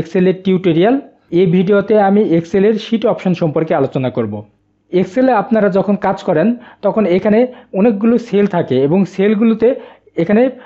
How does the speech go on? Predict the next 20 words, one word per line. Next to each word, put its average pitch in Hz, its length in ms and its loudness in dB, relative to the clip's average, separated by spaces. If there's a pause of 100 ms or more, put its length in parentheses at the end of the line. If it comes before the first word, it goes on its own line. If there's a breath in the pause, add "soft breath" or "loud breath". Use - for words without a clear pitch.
(120 loud breath)
প্রত্যেকটিতে 214 460 -4 (120)
রেখা 175 240 -2
রয়েছে, 123 320 0 (380 loud breath)
এগুলিকে 233 340 0 (100)
বলা 185 180 2
হচ্ছে 185 160 -2 (100)
গ্রিড 165 260 0
লাইন। 104 180 -2 (520 loud breath)
আপনারা 247 340 2
যদি 240 140 2 (180)
এই 202 160 4
গ্রিড 196 260 2
লাইনগুলো 220 340 2 (160)
শো 196 100 -4 (140)
করাতে 220 240 0 (140)
না 165 160 -2
চান 135 160 -2 (400 loud breath)
অথবা 214 220 0 (160)
সেলে 208 260 2
যদি 214 140 0